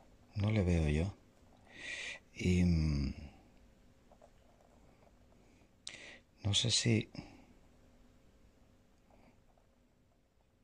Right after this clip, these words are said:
las personas que ven esto, que veis esto, pues no os gustaría más. Bueno, hay más perfiles, ¿no? Quiero decir que nadie os obliga.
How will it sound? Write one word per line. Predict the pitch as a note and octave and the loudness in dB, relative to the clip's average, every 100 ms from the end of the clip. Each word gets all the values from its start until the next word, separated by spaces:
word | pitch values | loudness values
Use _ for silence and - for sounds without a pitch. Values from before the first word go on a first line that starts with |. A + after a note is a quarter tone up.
| _ _ _ _ - - - _ _ _ _ _ - F2+ | _ _ _ _ -18 -18 -18 _ _ _ _ _ -20 -10
las | F#2+ F#2+ | -2 -2
personas | - F2 - F#2+ G2 | -2 -2 2 2 2
que | - | 2
ven | F#2 F#2 | 4 4
esto, | F#2+ F#2+ - - - - - - - - - - | 4 2 0 -4 -4 -18 -20 -20 -20 -20 -20 -8
que | - D#2+ | 0 4
veis | F#2 F#2 G2+ | 4 2 2
esto, | - - - - - - - - - - - - | 0 -2 -16 -16 -20 -20 -20 -20 -20 -20 -20 -10
pues | F2+ - | -6 0
no | F#2+ | 0
os | G2+ | 0
gustaría | G#2+ - F2 E2+ E2 | -2 -2 -2 0 0
más. | E2 E2 E2+ - - - - - - - - - - - - - - - - - - - | 0 0 -2 -4 -8 -20 -20 -20 -20 -20 -20 -20 -20 -20 -20 -20 -20 -20 -20 -20 -16 -2
Bueno, | G2 | 2
hay | E2+ | 4
más | F#2 G2+ | 4 2
perfiles, | - - - E2+ D#2+ D#2+ | 2 -2 0 0 0 0
¿no? | G#2+ B2 - - | -2 -4 -10 -10
Quiero | - E2+ | 2 2
decir | E2 D#2+ | 2 0
que | E2 | 4
nadie | F2+ F2+ | 4 4
os | F2 | 2
obliga. | E2+ D#2+ D2 D#2 | 0 0 0 -2